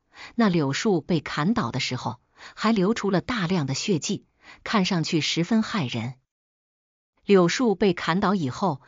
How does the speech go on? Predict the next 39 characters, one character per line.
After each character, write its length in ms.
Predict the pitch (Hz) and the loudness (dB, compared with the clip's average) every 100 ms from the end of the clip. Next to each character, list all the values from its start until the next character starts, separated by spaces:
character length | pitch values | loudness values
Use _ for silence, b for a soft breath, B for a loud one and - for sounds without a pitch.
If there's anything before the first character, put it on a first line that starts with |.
| B B | B B
村 240 | - 208 | 0 2
里 200 | 196 143 | 4 2
便 240 | 127 196 160 | 2 2 2
再 160 | 208 | 0
也 140 | 160 139 | 0 0
没 220 | 135 160 | 0 0
有 180 | 165 113 | -2 -4
发 200 | - 156 | -4 -2
生 220 | - 165 | -2 -2
过 100 | 151 | -2
怪 220 | - 185 | -2 -2
事 240 | 131 - 123 | -2 -2 -4
了。 180 | - - _ B B B | -8 -14 _ B B B
经 200 | - 202 | 2 4
过 140 | 196 | 4
这 160 | 170 190 | 2 2
件 200 | 175 139 | 2 0
事， 240 | - 127 - B B | 0 -4 -6 B B
青 220 | - 277 | -4 0
兰 180 | 254 190 | 2 0
成 200 | - 147 | 0 -2
了 180 | 160 156 B B | -2 -2 B B
人 160 | 180 | 4
们 80 | 185 | 4
心 240 | 180 220 208 | 4 4 4
目 160 | 185 | 4
中 200 | 156 185 | 2 2
的 100 | 175 | 2
女 160 | 143 123 | 2 0
英 260 | 139 226 | 2 2
雄， 300 | 262 143 107 - _ _ B B B | 2 0 -4 -8 _ _ B B B
而 140 | 214 | 0
她 160 | - 294 | 0 -2
继 220 | - 311 | 0 0
续 220 | 233 202 | 2 0
走 240 | 170 165 131 | 0 0 0
南 220 | 131 202 | 0 0
闯 280 | - 143 226 | 0 -2 -2
北， 300 | 156 85 | -2 -6